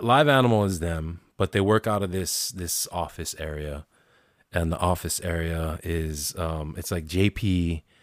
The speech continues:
and Leslie have always had some kinda office or studio going somewhere. And they have other f-,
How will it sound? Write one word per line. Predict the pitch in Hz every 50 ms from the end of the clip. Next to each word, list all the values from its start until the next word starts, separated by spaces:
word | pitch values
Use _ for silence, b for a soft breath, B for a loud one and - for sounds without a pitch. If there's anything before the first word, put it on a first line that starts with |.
| b b b b b b b b
and | b 92 87 85 85
Leslie | 85 87 87 - - - 87 85 76
have | 76 85 80 78
always | - - 90 92 82 82 82 85 -
had | - - 85 80 78 78 -
some | - - - 98 92 90
kinda | - - 87 82 78 73 67 -
office | - 82 80 76 - - 85 76 - -
or | 80
studio | - - - - 87 82 80 76 73 71 73
going | 76 76 71 73 71 71 65 -
somewhere. | - - - - 110 107 101 90 80 - - - - - b b b b b b b b b b b b b
And | 101 95 92 90
they | 95 92
have | 95 110 110 98
other | 113 117 120 123
f-, | 117 - - -